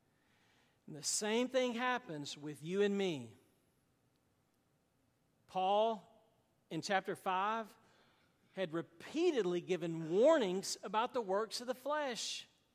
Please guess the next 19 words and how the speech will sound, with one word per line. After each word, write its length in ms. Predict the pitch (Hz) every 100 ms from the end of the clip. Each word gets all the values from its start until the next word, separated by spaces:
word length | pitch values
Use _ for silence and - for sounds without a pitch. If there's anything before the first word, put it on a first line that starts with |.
| _ _ _ _ _ _ _ _ _ _ _ _ _ _ _ _ _ _ _ _ - -
But 100 | 214
if 140 | 226
you're 160 | 262 311
like 240 | 294 240
me, 220 | 208 254 262
before 340 | 214 - 285
you 180 | 254 226
know 280 | 214 262 233
it, 160 | 175
someone 460 | - 254 269 262 214
you 100 | 190
care 420 | - - 233 277
about, 380 | 247 180 165 190
someone 460 | - 240 269 254
you 120 | 214 185
love, 480 | 185 226 269 175
maybe 340 | 165 220 294 226
you 240 | 190 202
yourself. 840 | 262 240 190 - 277 339 311 175